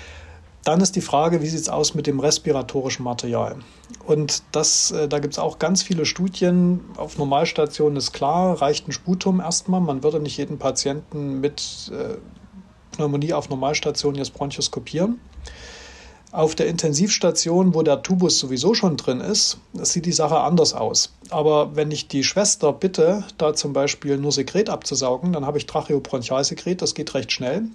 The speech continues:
Wenn ich eine echte Bronchoskopie machen muss, äh, ich habe selber über zweitausend gemacht,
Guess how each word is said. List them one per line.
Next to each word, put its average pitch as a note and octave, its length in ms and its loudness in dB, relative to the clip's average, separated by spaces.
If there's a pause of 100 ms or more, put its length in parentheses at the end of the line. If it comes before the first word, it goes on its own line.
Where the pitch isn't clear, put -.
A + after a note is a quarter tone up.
(140)
Wenn D3 220 0
ich C#3+ 120 -8
eine C#3+ 120 -4
echte E3+ 260 -6
Bronchoskopie D3+ 640 -4
machen B2+ 280 0
muss, E3 400 0
äh, C#3 240 -2
ich - 120 -8
habe C#3 120 -8
selber C#3+ 280 -2
über C#3 200 -2
zweitausend D#3 640 -2
gemacht, D#3 360 -6